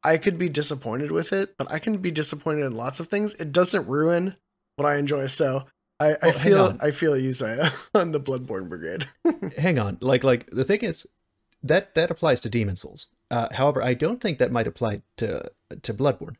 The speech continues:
Speaker 2: because we're not talking about a Bloodborne remake. Oh, I mean, we are, but, but we're also talking about the much more consequential Bloodborne two. See,
Speaker 1: Yeah.
Speaker 2: he, the th-, the thing is, if they make Bloodborne two,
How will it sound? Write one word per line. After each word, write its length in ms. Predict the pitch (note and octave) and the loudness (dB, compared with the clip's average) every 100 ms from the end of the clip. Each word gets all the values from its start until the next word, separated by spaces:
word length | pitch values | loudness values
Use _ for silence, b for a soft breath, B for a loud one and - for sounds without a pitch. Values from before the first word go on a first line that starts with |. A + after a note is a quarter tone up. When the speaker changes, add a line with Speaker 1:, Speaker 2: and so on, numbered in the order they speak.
| - | -4
Speaker 2:
because 420 | B2+ E3+ C#3+ - | -2 0 -2 -6
we're 220 | - C#3 F#3+ | -2 2 2
not 180 | A3 | 0
talking 400 | - E3+ F3 G3 | -4 -6 -4 -2
about 140 | C#3+ A2 | 0 0
a 40 | |
Bloodborne 640 | G2 A2+ A2 A2 G2+ F#2+ | 0 -2 0 -2 0 -2
remake. 400 | G#2+ C3+ A2 - | 0 0 -2 0
Oh, 80 | A#2+ | 2
I 40 | A#2 | 2
mean, 180 | A#2 | 2
we 100 | A2+ | 0
are, 200 | A2+ - | 0 -2
but, 200 | - G#2+ - b b b | -4 -6 -6 b b b
but 100 | B2+ | 0
we're 140 | C3 D3 | 4 4
also 220 | A3+ A3 | 2 0
talking 340 | - D3 C3+ | 0 -2 -2
about 240 | B2+ A#2+ - | 0 0 0
the 140 | A2+ | -4
much 260 | A#2+ D3+ - | -2 -2 -2
more 180 | C#3 A#2+ | -2 -2
consequential 760 | - B2 - - A#2 - G#2+ | -2 -4 -4 -6 -6 -4 -6
Bloodborne 600 | G2+ A2+ A2 G#2+ G#2+ F#2+ | -4 -2 -2 -4 -4 -4
two. 380 | - - D3 - _ b b | -6 -4 -4 -6 _ b b
See, 240 | - D3+ B2+ | -4 -2 0
Speaker 1:
Yeah. 140 | A#2 | -2
Speaker 2:
he, 180 | - B2 | -6 -6
the 140 | B2+ | -6
th-, 160 | B2+ - _ b b | -4 -6 _ b b
the 80 | C#3 | 4
thing 180 | A#3+ B3 | 4 4
is, 220 | - - _ _ _ _ _ _ _ _ - _ _ _ _ | -4 -6 _ _ _ _ _ _ _ _ -20 _ _ _ _
if 240 | G3+ C#4 - | 0 0 4
they 140 | B3+ | 4
make 320 | G3+ F#3 E3+ - | 4 0 -4 0
Bloodborne 480 | D3 C#3 C3 A#2 | 0 2 2 0
two, 320 | F#2+ - A2+ | -2 -4 -4